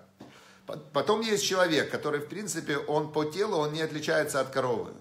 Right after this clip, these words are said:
Вообще не отличается. То есть он корова только, <laughs> которая ходит на двух ногах и по-другому чуть устроена.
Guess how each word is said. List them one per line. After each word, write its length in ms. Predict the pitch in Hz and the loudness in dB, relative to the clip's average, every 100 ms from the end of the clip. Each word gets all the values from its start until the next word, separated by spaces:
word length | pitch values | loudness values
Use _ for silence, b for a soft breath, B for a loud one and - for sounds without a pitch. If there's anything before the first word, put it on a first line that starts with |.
| - - | -20 -8
Вообще 340 | 110 110 139 | -6 -4 -4
не 80 | 120 | -4
отличается. 640 | 101 92 - 87 - - | -6 -8 -8 -10 -10 -16
То 160 | - - | -16 -14
есть 140 | - | -8
он 240 | 135 139 131 B B _ _ - | -6 -6 -8 B B _ _ -4
корова 420 | 147 147 202 165 | 2 4 6 4
только, 300 | 143 143 139 131 | 4 2 2 0
<laughs> 80 | 120 | -2
которая 320 | 135 151 147 | -4 -4 -2
ходит 280 | 139 151 139 | -2 -4 -2
на 120 | 135 | -4
двух 240 | 135 143 131 | -4 -6 -4
ногах 500 | 127 131 156 156 - B B - | -4 2 2 0 -6 B B -10
и 360 | 131 135 135 135 135 | -4 0 2 2 2
по-другому 500 | 131 131 147 160 147 | 2 2 0 0 -2
чуть 200 | 139 135 | -4 -4
устроена. 640 | 123 - 117 92 82 76 | -4 -2 0 0 -4 -12